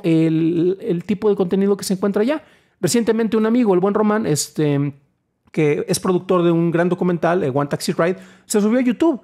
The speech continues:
Entonces vamos a ver y espero que la gente que pueda apreciarlo, que está gratuito, la liga se las voy a dejar también en la descripción del episodio, puedan verlo por allá,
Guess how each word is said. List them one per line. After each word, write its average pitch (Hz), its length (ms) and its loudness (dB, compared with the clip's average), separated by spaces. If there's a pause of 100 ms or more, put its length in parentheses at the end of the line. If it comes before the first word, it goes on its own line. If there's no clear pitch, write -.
Entonces 214 380 -2
vamos 247 280 2
a 214 40 2
ver 214 120 2
y 214 40 2
espero 247 340 0
que - 100 -2
la 190 100 -2
gente 208 240 -2
que 202 100 -4
pueda 226 240 0
apreciarlo, 190 540 0
que 190 80 -4
está 185 180 -2
gratuito, 208 480 0
la 180 80 2
liga 202 220 0
se 175 100 -2
las 160 100 -2
voy 175 100 2
a - 20 2
dejar 175 180 0
también 170 220 -2
en 165 60 -2
la - 20 0
descripción 143 340 -4
del 160 140 -2
episodio, 156 340 -2 (340)
puedan 262 260 2
verlo 233 220 2
por 156 140 -2
allá, 240 260 0